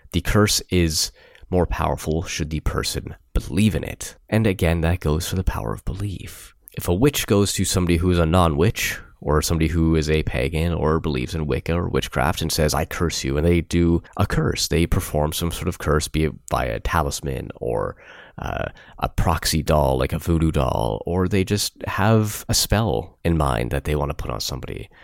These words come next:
And the person laughs it off, so, "Ha, ha, you're full of crap. No, that's not a real thing." Then it may not have as much of an effect. But as I mentioned before, if you know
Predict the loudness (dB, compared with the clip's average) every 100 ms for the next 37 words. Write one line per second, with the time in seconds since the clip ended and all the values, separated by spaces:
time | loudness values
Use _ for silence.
0 | -20 -4 0 2 2 2 2 2 0 -2
1 | -2 -2 -2 -2 -2 -2 0 0 -2 -6
2 | -2 0 0 2 4 4 2 0 0 0
3 | 2 4 4 2 -4 -16 _ _ _ -2
4 | 0 2 2 2 0 -4 -4 -6 -6 -10
5 | -4 -2 -2 -4 -16 -20 _ _ _ _
6 | _ -2 0 2 2 0 -2 -6 -4 -2
7 | 2 2 2 -2 -6 -2 2 2 2 0